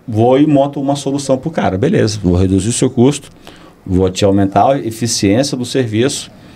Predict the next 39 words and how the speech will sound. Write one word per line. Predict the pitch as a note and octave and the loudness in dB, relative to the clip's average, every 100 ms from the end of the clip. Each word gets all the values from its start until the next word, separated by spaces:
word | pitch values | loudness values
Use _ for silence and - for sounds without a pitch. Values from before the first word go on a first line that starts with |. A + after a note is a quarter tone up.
| - F#2+ | -8 -2
entendeu? | F#2+ G2 F2+ A2 D3+ - - - - - | 0 2 2 2 2 -2 -16 -20 -20 -2
E | G#2+ | 0
vou | G#2 C3 | 2 2
te | C#3 C3+ | 2 2
vender | C#3 C3+ C3 | 2 2 2
algo | C#3 - | 2 -2
que | D3+ | 0
ninguém | C#3+ C#3 | 2 2
te | D3 D3+ | 0 0
vendeu." | D3+ D#3+ G2 D#2+ - - | -2 -2 -4 -6 -12 -12
Aí | - A2+ | -2 -2
o | |
cara | A#2 - A2+ | 0 0 0
fica | - C3+ | 0 -2
apaixonado | D3 F3 - C4+ F3+ E3+ | 0 -2 0 0 0 0
contigo. | G#3 A#3+ G#3 F#2+ - - - - - - - - - | -6 -4 -4 -4 -14 -20 -20 -20 -20 -20 -20 -12 -6
Aí | |
você | G#2 G#2 | -2 0
vai, | G#2 A2 | 2 0
fecha | C#3 - - | 0 -2 -2
o | - | -4
contrato, | A#2 A2+ A#2 A#2+ - | -4 0 0 0 -2
assina | G#2 - G#2+ | -6 -4 -4
o | G#2+ | -2
contrato | B2+ C3+ C3+ C#3+ | -2 -2 -4 0
e | D3+ | -2
planta | D#3 C#3 C3+ E3 G#3 | 2 2 2 0 -2
e | D4+ | 0
bota | A3 D#3+ E3 | 0 0 -2
pra | E3 | -4
funcionar. | - - A3 A#2 G2+ - - - - - - - - | -4 -6 -4 -4 -8 -18 -20 -20 -20 -20 -20 -16 -2
Beleza. | C3+ - A2 - - - - - - | 0 2 0 -2 -14 -20 -20 -16 -2
E | G3 | 2
ali | D#3 C#3 | 2 2
você, | E3 E3+ F#3 F#3 - - | 0 0 -2 -4 -12 -4
aí | B2+ A#2 A#2+ D3+ E3+ | 2 2 2 2 4
é | D3 F3 | 4 2
o | F3 | 0
pós-venda. | - E3 - A3+ C#3+ F#2 F2+ | 0 0 0 -2 -4 -6 -8